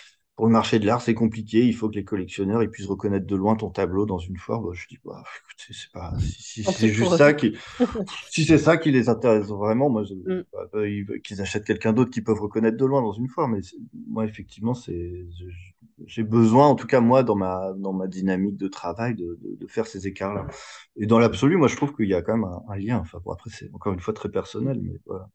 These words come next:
Speaker 1: Mm,
Speaker 2: Puis
Speaker 1: mm.
Speaker 2: peut-être cette histoire de dilution pour la peinture, c'est
Speaker 1: Mm.
Speaker 2: intéressant.
Speaker 1: Ouais, en plus, ouais, ouais, on se
Speaker 2: <laughs>
Speaker 1: dilue complètement, ouais.
Speaker 2: On se
Speaker 1: Mm, mm.
Speaker 2: dilue dedans, dans la
Speaker 1: Ouais.
Speaker 2: matière.
Speaker 1: Ouais. <laughs>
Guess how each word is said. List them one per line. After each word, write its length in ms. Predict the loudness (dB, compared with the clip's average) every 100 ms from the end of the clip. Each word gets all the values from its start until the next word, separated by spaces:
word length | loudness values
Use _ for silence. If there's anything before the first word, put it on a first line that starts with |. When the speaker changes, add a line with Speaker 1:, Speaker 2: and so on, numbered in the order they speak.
| -12 -6
Speaker 1:
Mm, 60 | -4
Speaker 2:
Puis 140 | -2
Speaker 1:
mm. 0 |
Speaker 2:
peut-être 320 | 0 4 4 6
cette 240 | 2 2
histoire 320 | -4 0 2
de 100 | 2
dilution 640 | -2 -4 -6 -10 -8 -6 -6
pour 140 | -4
la 220 | -4 -4
peinture, 440 | -6 -10 -10 -10 -10
c'est 160 | -10 -6
Speaker 1:
Mm. 140 | -4
Speaker 2:
intéressant. 420 | -4 -6 -6 -8 -8 -14 -12 -8 4
Speaker 1:
Ouais, 280 | 6 6 2
en 120 | -6
plus, 300 | -4 -6 -6 -2
ouais, 80 |
ouais, 120 | 0 0
on 80 | -2
se 40 | -2
Speaker 2:
<laughs> 0 |
Speaker 1:
dilue 300 | 0 2 2
complètement, 540 | 0 -2 -4 -4 -8
ouais. 80 | -4
Speaker 2:
On 120 | -2 -2
se 60 |
Speaker 1:
Mm, 160 | -2 -6
mm. 40 |
Speaker 2:
dilue 180 | -2 -2
dedans, 380 | -2 -6 -6 -6
dans 140 | -4
la 80 | -2
Speaker 1:
Ouais. 180 | 0 -2
Speaker 2:
matière. 280 | -8 -20 -20 _ -10
Speaker 1:
Ouais. 180 | -10 -10 -14 -10
<laughs> 320 | -10 -10 -16